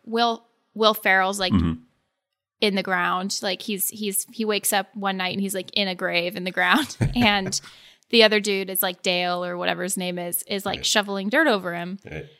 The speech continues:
Speaker 1: and Will Ferrell's like, "What are you doing?" And the guy goes, "I'm burying you." <laughs> Okay, Jared Goff is in the ground. Sean McVay has the shovel.
Speaker 2: <laughs>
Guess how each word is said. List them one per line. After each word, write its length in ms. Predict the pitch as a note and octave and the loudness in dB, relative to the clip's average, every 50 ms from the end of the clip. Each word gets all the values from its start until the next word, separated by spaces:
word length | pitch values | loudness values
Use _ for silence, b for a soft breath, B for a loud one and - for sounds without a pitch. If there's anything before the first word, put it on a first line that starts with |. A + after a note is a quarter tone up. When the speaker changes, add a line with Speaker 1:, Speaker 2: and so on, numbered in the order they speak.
| b b _ _ | b b _ _
Speaker 1:
and 180 | A3+ A3 A3 A3 | 0 0 0 0
Will 120 | A#3 A#3+ | -2 0
Ferrell's 300 | - C4+ B3 B3 A#3+ B3 | 0 0 0 0 0 -2
like, 140 | B3 A#3+ - - | -4 -6 -2 2
"What 200 | E4+ F#4 F4+ F#4+ | 4 6 6 8
are 40 | |
you 160 | F#4 F4+ G4 F#4+ | 10 10 10 10
doing?" 600 | F#4 G4+ G#4 G#4+ A4 G4+ E4 B3+ A3 A3+ G#3 - - C4 | 10 10 10 10 8 8 4 2 0 2 4 4 6 6
And 120 | A3+ A3 | 6 6
the 40 | A3 G#3+ | 4 2
guy 180 | A3 G#3+ A3 G#3+ | 2 2 2 2
goes, 180 | A3 A3+ A3+ | 2 4 8
"I'm 160 | B3+ D4 E4 | 8 8 8
burying 640 | D#4 E4 F4 G#4 B4 C#5 C#5+ B4 - - A3 A3 G#3+ | 8 10 12 12 12 12 12 12 10 8 6 6 2
you." 260 | G3+ G3 F3+ E3+ - - | 0 0 -2 -4 -6 -8
<laughs> 420 | - - - - - - _ _ - | -8 -10 -14 -14 -18 -18 _ _ 6
Okay, 520 | A#3+ A#3+ C#4 B3+ G#3+ F#3+ F3 - - - _ _ _ _ _ _ _ _ _ _ _ _ _ _ _ _ | 6 8 8 8 8 8 6 4 -2 -10 _ _ _ _ _ _ _ _ _ _ _ _ _ _ _ _
Jared 320 | - C4 C4+ D4 D#4 C#4+ A#3 | 6 8 8 8 8 6 6
Goff 300 | B3+ A#3 A3+ A3+ - - | 6 6 6 4 2 0
is 100 | G#3+ G#3 | -2 -2
in 120 | G3+ G3+ | -2 -2
the 40 | G3 | -4
ground. 600 | F#3 F#3+ F3+ F3 - - - - G3+ A3 - - - _ | -2 0 2 2 2 2 0 -2 -6 -6 -6 -8 -8 _
Sean 340 | - - - A3 G#3+ G3+ G3+ | 0 4 6 6 6 4 0
McVay 220 | G3 G3+ F#3 - - | -4 -4 -4 -4 -2
has 220 | - D3 D#3 - | -4 -4 -6 -8
the 60 | - - | -6 -4
shovel. 380 | - - - - - - - - - - | 2 4 4 2 4 0 -2 -2 2 4
Speaker 2:
<laughs> 160 | - - - | 4 4 4